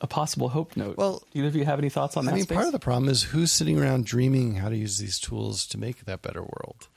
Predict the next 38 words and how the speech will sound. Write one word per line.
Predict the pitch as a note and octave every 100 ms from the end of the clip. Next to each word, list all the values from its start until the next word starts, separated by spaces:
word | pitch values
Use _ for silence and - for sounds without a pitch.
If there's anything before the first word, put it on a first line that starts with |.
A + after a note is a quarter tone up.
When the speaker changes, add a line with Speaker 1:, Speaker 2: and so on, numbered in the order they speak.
| _ _ _ _ _ _ - -
Speaker 2:
You | E3+ G3
were |
talking | G3 E3+ D3+
about | C3+ G2+
research, | A2+ - - - - - _ -
Lyle, | C#2+ D2 C#2 F#2
how | F#2+ A2 G#2 G#2+ - _
it | A#2
could | - G2+
benefit | G#2 G2 - G2 -
research. | F#2 G2+ G#2+ - -
I | A2+
mean, | C3
it, | - - - _ _ _ _ _ _ _
I've | - C#3 E3+
gotten | C3
a | G#2+
lot | G2+ F#2+
of | F2+
benefit | F#2 G2 - G2
out | F#2+ F#2+
of | F2
my | F2+
little | F#2 F#2
experiment | F#2+ - F2+ F2 F2+
so | - F#2+ F#2
far, | E2 D#2+ F#2
and | G#2 F#2
I | G2
can | G#2+
see | - A#2 A2 G2 -
taking | G2 F#2+
it | F#2 E2+
further. | - A#2 F#2 E2+ G#2 _ _ _ _ _ _ _ - _ _
We | - A#2
just | B2+ -
need | C#3+ D3
to | C#3 A#2+ G#2+ G2